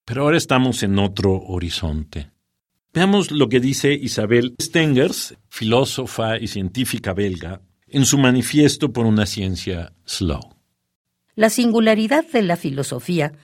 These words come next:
Speaker 2: ciertamente, es que no puede mantener este tipo de confianza como la confianza en la ciencia.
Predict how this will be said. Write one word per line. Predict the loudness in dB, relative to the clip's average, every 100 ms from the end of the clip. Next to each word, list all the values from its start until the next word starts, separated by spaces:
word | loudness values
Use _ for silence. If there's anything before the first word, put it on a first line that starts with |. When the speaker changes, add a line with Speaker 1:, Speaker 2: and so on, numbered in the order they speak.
| _ _
Speaker 2:
ciertamente, | -8 0 0 2 2 2 0 -2 -4 -8 -10 _ -2
es | 2 2 0
que | 0
no | 2 4 4 2
puede | 2 2 4
mantener | 2 0 -2 -2 0 0 0
este | 0 0 0 -2
tipo | -4 -4 -4 -2
de | -2 -2
confianza | -2 -2 -2 0 0 -2 -4 -6 _ _ _ _
como | 2 4
la | 2
confianza | 0 -4 -6 -6 -6 -4
en | -2
la | -2
ciencia. | -2 -4 -4 -6 -14